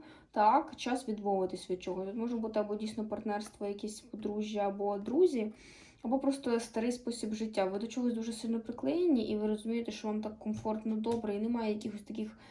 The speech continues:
вагомих причин на те, щоб це все припиняти. Але так само є розуміння, <clears throat> що немає росту. Зверніть увагу, як на цій взагалі, а, картині, да, люди, ну, якби ці два персонажі один одного доповнюють, так?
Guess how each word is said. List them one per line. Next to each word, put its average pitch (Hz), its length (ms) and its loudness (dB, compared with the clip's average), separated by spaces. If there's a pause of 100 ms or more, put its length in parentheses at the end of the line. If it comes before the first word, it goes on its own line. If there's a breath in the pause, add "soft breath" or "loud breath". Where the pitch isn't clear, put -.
(180 loud breath)
вагомих 214 460 6
причин 202 300 0
на 202 80 4
те, 214 100 0
щоб 214 200 -4
це 208 60 -2
все - 160 -4
припиняти. 226 800 0 (560 loud breath)
Але 226 180 4
так 240 180 0
само 294 300 6
є 240 180 4
розуміння, 226 760 6 (340)
<clears throat> 285 340 12
що 240 300 2 (420)
немає 226 480 4
росту. 208 560 2 (520 soft breath)
Зверніть 226 420 2
увагу, 208 300 6
як 202 180 4
на 202 100 2
цій 208 180 -2
взагалі, 196 580 0 (360 loud breath)
а, 190 320 6
картині, 196 500 4
да, 208 260 8
люди, 208 420 2
ну, 190 480 4
якби 208 420 2
ці 214 380 2
два 190 400 4
персонажі 196 520 0
один 196 140 2
одного 196 300 0
доповнюють, 214 720 8
так? 220 360 4